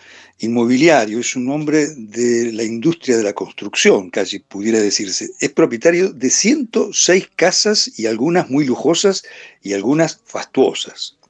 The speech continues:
Él y su clan. Ocurre que el clan Bolsonaro obra como si fuese una empresa. Sus tres esposas, la actual y las otras dos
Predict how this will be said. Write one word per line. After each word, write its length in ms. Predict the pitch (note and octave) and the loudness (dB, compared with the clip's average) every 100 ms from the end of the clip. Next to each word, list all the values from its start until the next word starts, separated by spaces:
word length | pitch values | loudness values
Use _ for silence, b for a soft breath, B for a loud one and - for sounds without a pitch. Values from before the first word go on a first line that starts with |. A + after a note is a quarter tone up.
| _ _ | _ _
Él 360 | D#3 F3 A3 - b b b b _ _ | 4 4 2 -6 b b b b _ _
y 100 | A2+ | -8
su 220 | - A2+ | -6 -4
clan. 340 | - C#3 G2+ F#2 | 4 4 4 -4
Ocurre 400 | G#2 E3+ A3 C#3 | -2 2 2 0
que 80 | A#2+ | -4
el 140 | A2+ | -6
clan 260 | C#3+ E3 E3 | -4 -2 0
Bolsonaro 600 | C3+ - B2+ D3 D#3+ - b b b _ _ - | -2 0 0 2 0 -2 b b b _ _ 2
obra 400 | D3 D#3 E3 E3 | 4 6 4 0
como 220 | B2 A2 | -4 -10
si 120 | - | -10
fuese 440 | G2 B2 A#2 C3+ - | -4 -2 0 -2 -2
una 220 | A#2+ A2+ | -6 -4
empresa. 580 | G#2 G#2 C#3 G#2 - F2 | -6 0 2 2 -4 -12
Sus 300 | - F#2+ - | -12 -14 -4
tres 260 | - E3 - | 2 2 2
esposas, 680 | - B2 G2+ - C3+ - - | -4 -4 -4 -2 -4 -4 -8
la 100 | F#2+ | -10
actual 440 | - C3+ A#2+ A2 _ - | -4 2 2 0 _ -10
y 100 | G2 | -6
las 160 | F2 | -4
otras 240 | C3 B2+ A#2 | 0 0 2
dos 340 | A#2+ A#2+ - | 0 -2 -10